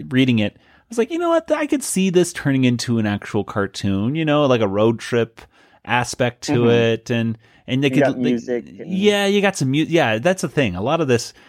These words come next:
Speaker 1: has music, like they're singing and they're, and they're terrible, and you're like, "Well, uh,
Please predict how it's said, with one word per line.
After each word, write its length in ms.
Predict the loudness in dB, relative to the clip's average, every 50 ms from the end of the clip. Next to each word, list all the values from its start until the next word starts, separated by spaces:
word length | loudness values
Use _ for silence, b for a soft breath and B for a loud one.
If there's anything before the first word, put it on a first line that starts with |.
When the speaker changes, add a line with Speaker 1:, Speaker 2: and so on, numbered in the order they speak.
| b b b
Speaker 1:
has 260 | b -2 -2 -2 -2 0
music, 380 | 2 4 4 4 2 0 -2 -4
like 120 | -4 -2
they're 140 | -2 -4 -4
singing 440 | -2 0 2 4 4 4 4 2 2
and 100 | 0 2
they're, 140 | 2 0
and 320 | 0 -2 -2 -4 -4 -2 -2
they're 180 | -4 -4 -4
terrible, 500 | -4 -2 0 2 4 4 2 2 0 0 0
and 80 | 0
you're 100 | 0 0 0
like, 220 | -2 -2 -4 -4 -4
"Well, 260 | -4 -4 -4 -6 -12 _ _ _ _ _ _ _ _ _ _ _ _ _ _ _ _ -20 -20 -12
uh, 300 | -6 -4 -4 -2 -4 -4